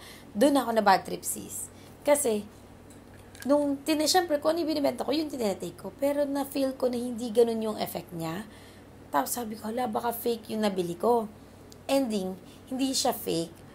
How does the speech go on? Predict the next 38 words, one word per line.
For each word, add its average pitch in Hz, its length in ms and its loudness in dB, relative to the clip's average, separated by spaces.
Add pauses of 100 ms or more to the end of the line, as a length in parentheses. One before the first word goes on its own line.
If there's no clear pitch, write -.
(240)
pero 226 400 6 (360)
apparently, 233 680 2
nag-reformulate 214 1040 2
si 202 80 0
Detoxy 185 480 -4
Slim. 160 360 -4 (360)
So, - 160 -6
yung 262 240 2
mga 240 240 0
lot 233 320 6
number 208 480 2
pala, 175 320 0
kaya 311 240 0
pala 294 240 -2
sabi 196 320 -2
ko - 120 -12
sa - 160 -6
questions, - 440 0
ang 277 160 0
daming 262 320 -2
nagtatanong, 196 400 -4
"Anong 233 320 -4
lot 185 160 -2
number? 226 320 -6
Anong 214 240 -4
lot 190 240 -4
number?" 202 280 -6
Sabi 226 240 -6
ko, 247 80 -6
"Bakit? 254 360 -4
Anong 226 200 -6
question 190 400 -4
doon?" 170 160 -8 (640)
Yung 277 240 2
pala, 233 320 0
yung 240 160 -4
manufacturing 196 1040 -2
batch, 160 400 -2